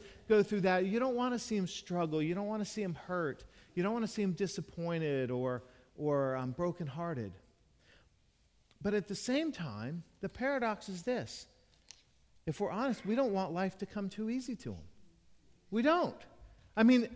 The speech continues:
they need those experiences. We needed those experiences. As painful as they are, you need to experience disappointment from time to time. You need to not always win. Lord, have mercy in this generation. Can we teach kids that you do sometimes lose? It's okay.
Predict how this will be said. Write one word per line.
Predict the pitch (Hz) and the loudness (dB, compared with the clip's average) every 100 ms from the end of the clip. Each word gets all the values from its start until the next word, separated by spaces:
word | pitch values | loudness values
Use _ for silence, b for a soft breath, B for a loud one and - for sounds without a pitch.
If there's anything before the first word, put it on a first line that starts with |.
| - | 8
they | 233 277 | 10 10
need | 262 302 311 | 10 10 10
those | 269 233 | 8 4
experiences. | 202 226 185 | 2 2 4
We | 220 302 | 6 6
needed | 359 330 247 170 | 8 6 6 6
those | 165 | 4
experiences. | 151 - 180 143 196 202 | 2 -2 0 2 0 -2
As | |
painful | - 269 294 277 269 | 2 2 4 2 2
as | 240 | 2
they | 240 220 | 2 2
are, | 254 262 - B | 4 4 2 B
you | 214 247 | 2 6
need | 254 311 302 214 - - | 8 8 8 6 -8 -4
to | 226 | -4
experience | - - 214 208 175 - b b | -2 4 4 4 0 -6 b b
disappointment | 180 - 156 175 160 135 | -2 -2 -2 -2 -2 -4
from | 131 135 | -6 -4
time | 139 123 | -2 -2
to | 117 | -2
time. | 135 127 143 | -2 2 4
You | 226 | 6
need | 262 311 311 | 8 10 8
to | 262 | 6
not | 240 233 226 | 4 6 8
always | 214 202 196 170 | 10 10 10 8
win. | 147 160 185 165 139 | 6 6 8 6 4
Lord, | 156 175 226 | 2 4 4
have | 190 165 135 | 6 4 4
mercy | 156 214 214 175 | 2 2 2 0
in | |
this | 156 - | 0 -2
generation. | 175 143 139 165 - 127 | -2 2 4 4 2 -2
Can | |
we | 120 | -2
teach | 113 233 220 - | -2 -2 -2 2
kids | 185 180 139 | 4 4 2
that | 127 | 0
you | 139 | 0
do | 131 180 | 4 2
sometimes | 202 196 175 147 113 | 2 0 0 0 0
lose? | 139 165 247 302 - - b b b b b b b b _ | 2 4 4 0 -6 -18 b b b b b b b b _
It's | - - | 0 4
okay. | 330 - 320 339 370 349 220 | 4 10 12 12 12 12 8